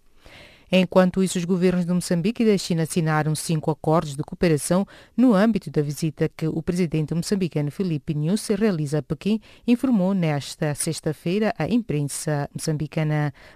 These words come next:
Maputo e Pequim rubricaram os entendimentos no final das conversações bilaterais entre Filipe Nyusi e o seu homólogo chinês Xi Jinping.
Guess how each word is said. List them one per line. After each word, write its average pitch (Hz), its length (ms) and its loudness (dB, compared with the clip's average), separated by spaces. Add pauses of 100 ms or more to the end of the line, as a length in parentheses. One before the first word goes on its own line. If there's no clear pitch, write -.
Maputo 156 400 -2
e 147 40 -2
Pequim 190 340 -2
rubricaram 151 520 0
os 147 120 -2
entendimentos 180 720 0
no 151 100 -2
final 151 400 -2
das 143 180 -2
conversações 151 680 -4
bilaterais 170 600 0 (320)
entre 233 280 2
Filipe 226 360 0
Nyusi 180 340 -2
e - 20 -2
o 139 40 -4
seu 151 280 -4
homólogo 147 440 -2
chinês 156 380 -2
Xi 147 240 -2
Jinping. 147 460 -2